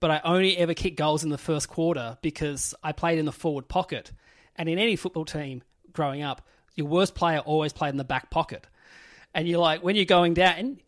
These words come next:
this is high school, so you don't know the other team at all. You just go, "All right, he looks like he's athletic." And,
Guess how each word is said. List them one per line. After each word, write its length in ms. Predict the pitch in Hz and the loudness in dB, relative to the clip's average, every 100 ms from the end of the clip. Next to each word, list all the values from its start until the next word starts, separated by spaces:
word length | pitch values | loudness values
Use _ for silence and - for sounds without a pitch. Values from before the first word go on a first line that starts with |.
| _ | _
this 120 | - 302 | -2 -2
is 140 | 349 | -2
high 260 | - 180 190 | 0 2 2
school, 200 | - 156 | 0 -4
so 100 | 269 | 0
you 60 | 311 | 0
don't 160 | 196 | 2
know 200 | 170 151 | 0 -2
the 100 | 156 | -2
other 120 | 139 | -4
team 260 | 135 156 127 | -4 -4 -4
at 60 | 127 | -2
all. 200 | 160 127 | -2 -2
You 80 | |
just 160 | 151 - | -6 -6
go, 80 | 165 | -2
"All 120 | 160 156 | 2 4
right, 180 | 151 127 | 4 4
he 160 | 202 | 4
looks 200 | 190 175 | 4 2
like 120 | 165 151 | 0 0
he's 160 | 156 | 0
athletic." 580 | 143 147 139 135 - - - | 0 0 -2 -8 -12 -16 -8
And, 200 | 151 | -8